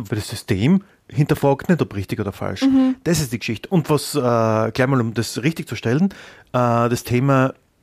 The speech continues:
Speaker 1: E-Auto, Mythen und Fakten, da gibt's auf der Ich Tu's Plattform vom Land Steiermark, also w w w ich tu's at ist die kürzeste Form, wie ihr hinkommt, da gibt's super tolle, einfache Videos, die Mythen und Fakten von E-Autos klarstellen.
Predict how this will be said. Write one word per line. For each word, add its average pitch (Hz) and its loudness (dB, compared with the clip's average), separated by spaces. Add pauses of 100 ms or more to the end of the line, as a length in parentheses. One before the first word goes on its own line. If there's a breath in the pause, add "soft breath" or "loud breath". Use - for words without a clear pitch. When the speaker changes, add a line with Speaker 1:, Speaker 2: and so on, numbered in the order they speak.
(200)
Speaker 1:
E-Auto, 135 4
Mythen 143 2
und 143 2
Fakten, 170 0 (320 loud breath)
da 147 0
gibt's 190 0
auf 165 0
der 151 0
Ich - -4
Tu's 220 2
Plattform 110 -2
vom 113 -2
Land 107 -2
Steiermark, 139 0
also - -2
w 127 0
w 143 0
w 127 4
ich - -6
tu's 208 -4
at 120 -2
ist 151 2
die 120 -6
kürzeste 147 -4
Form, 127 0
wie 120 0
ihr 113 4
hinkommt, 156 -2 (400 loud breath)
da - -2
gibt's 160 0 (260)
super - -2
tolle, 160 4
einfache 160 2
Videos, 180 2 (340 loud breath)
die 131 6
Mythen 139 2
und 131 -2
Fakten 135 -2
von 113 -2
E-Autos 117 -2 (160)
klarstellen. 90 -4